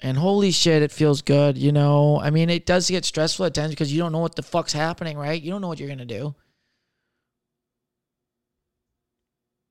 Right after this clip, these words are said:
I took a risk on myself, and I believed in myself, and it's cool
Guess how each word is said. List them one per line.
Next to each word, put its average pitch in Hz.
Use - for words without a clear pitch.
I 160
took 240
a 233
risk 202
on 190
myself, 147
and 147
I 143
believed 175
in 180
myself, 143
and 143
it's 202
cool 240